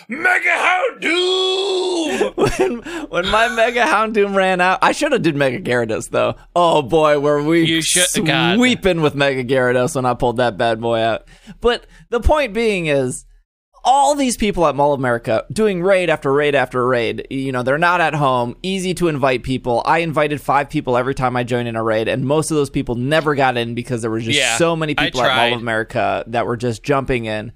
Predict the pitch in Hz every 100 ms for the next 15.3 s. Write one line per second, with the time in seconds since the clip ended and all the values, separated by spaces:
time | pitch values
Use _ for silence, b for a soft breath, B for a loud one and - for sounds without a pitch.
0 | b b _ 151 147 143 165 151 143 -
1 | - _ _ 113 117 113 120 143 143 139
2 | 143 165 180 147 - 175 175 175 170 156
3 | 143 131 117 120 117 175 180 151 123 117
4 | 170 156 - 131 110 156 151 139 117 156
5 | 156 - 120 107 b b 135 143 165 156
6 | 135 - 165 180 180 180 165 143 147 120
7 | 110 - - 143 175 190 185 156 151 139
8 | 127 113 107 92 90 98 90 - b b
9 | - 151 156 170 160 160 175 196 185 175
10 | 147 143 151 156 135 113 127 - 143 139
11 | 143 - 131 120 - 127 131 117 127 117
12 | 127 123 107 104 - 110 110 117 156 180
13 | 135 107 127 135 147 147 147 - 139 139
14 | 147 135 139 127 120 123 117 113 110 110
15 | 143 139